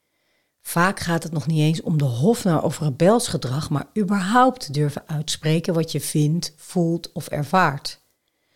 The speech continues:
Een situatie waarbij het creëren van psychologische veiligheid uitermate belangrijk is. En om in die veilige setting mensen te motiveren om een sociaal risico te nemen. Want daar gaat het om bij psychologische veiligheid.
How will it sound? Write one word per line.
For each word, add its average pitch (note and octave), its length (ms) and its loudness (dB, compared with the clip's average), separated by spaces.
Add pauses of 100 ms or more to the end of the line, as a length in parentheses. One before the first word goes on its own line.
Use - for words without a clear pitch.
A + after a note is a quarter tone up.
(240)
Een F#3 100 0
situatie E3 680 0
waarbij C3+ 260 0
het C#3 120 -6
creëren F#3 480 2
van D3+ 180 -2
psychologische F#3 720 2
veiligheid G3+ 800 0
uitermate E3+ 720 2
belangrijk C#3 500 -2
is. - 320 -8 (680)
En - 200 -6
om F3+ 140 2
in F#3 120 4
die G#3 140 6
veilige G3 520 2
setting G#3 440 2
mensen G3+ 340 2
te - 100 -4
motiveren E3 680 2
om D#3 120 2
een E3 80 0
sociaal F#3+ 600 2
risico E3 500 0
te - 120 -8
nemen. - 440 -10 (340)
Want D#3 180 -2
daar G3+ 180 2
gaat A#3 300 0
het - 120 -2
om D3 140 0
bij C#3+ 140 -2
psychologische D#3+ 680 -2
veiligheid. A3+ 720 0